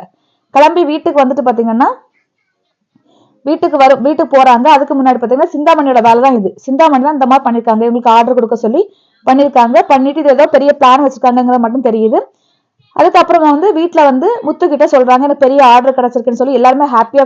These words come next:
பேசிட்டு இருக்க டைம்ல இவர் தூக்கி, ம-, மீனாவை தூக்கிட்டு அப்படியே தூக்கி சுத்தும் போது எல்லாருமே வீட்ல வந்துடுறாங்க.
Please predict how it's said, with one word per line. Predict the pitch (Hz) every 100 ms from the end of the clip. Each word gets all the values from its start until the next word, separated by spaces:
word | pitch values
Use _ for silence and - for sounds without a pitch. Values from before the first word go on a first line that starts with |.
| 269
பேசிட்டு | 247 240 226
இருக்க | 240 226
டைம்ல | 220 277 403 _ _ _
இவர் | 269 349
தூக்கி, | 339 339 330 311
ம-, | 214 240 233 226 208 208 _ 240
மீனாவை | 294 330 311 339
தூக்கிட்டு | 311 294 277 339
அப்படியே | 285 - 247 294
தூக்கி | - 311 320
சுத்தும் | 269 269 269
போது | 240 285
எல்லாருமே | 262 277 285
வீட்ல | 294 262 269 226
வந்துடுறாங்க. | 233 233